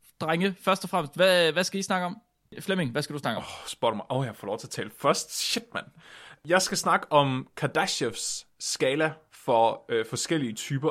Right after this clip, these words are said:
Speaker 2: af civilisationer. Så det er en idé om, hvor langt en civilisation vil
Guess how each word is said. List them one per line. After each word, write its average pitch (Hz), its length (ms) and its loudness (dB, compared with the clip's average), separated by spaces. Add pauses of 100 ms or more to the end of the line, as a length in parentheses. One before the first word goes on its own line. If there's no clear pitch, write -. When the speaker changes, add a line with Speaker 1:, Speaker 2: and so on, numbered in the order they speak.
Speaker 2:
af 113 100 -2
civilisationer. 117 840 -6 (160)
Så - 160 -10
det 139 180 2
er 123 280 6
en 131 140 -2
idé 170 360 4
om, 139 300 2 (720)
hvor 123 300 4
langt 143 600 2
en 123 220 -4
civilisation 123 840 -4
vil 113 200 -2